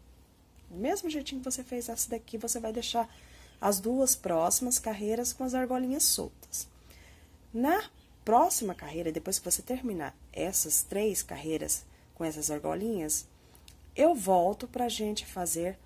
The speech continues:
o próximo quadradinho e a gente vai prender ele, tá bom? Então, eu vou fazer as três carreiras aqui, vou terminar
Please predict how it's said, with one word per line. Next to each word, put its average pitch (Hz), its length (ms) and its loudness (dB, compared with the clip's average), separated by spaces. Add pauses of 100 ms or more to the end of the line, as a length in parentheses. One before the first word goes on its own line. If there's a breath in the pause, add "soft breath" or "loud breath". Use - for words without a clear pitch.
(240 soft breath)
o 185 140 0
próximo 214 500 0
quadradinho 170 1080 0 (1500 loud breath)
e 262 140 2
a 254 40 4
gente 233 220 -4
vai 233 140 -2
prender 240 560 -4
ele, - 320 -16
tá - 100 -12
bom? 349 360 4 (360 loud breath)
Então, 285 140 4
eu 285 40 6
vou 294 100 0
fazer 151 400 -4
as 160 100 -4
três 202 380 -2
carreiras 147 540 -4
aqui, 262 340 -4
vou 208 140 -4
terminar 147 580 -8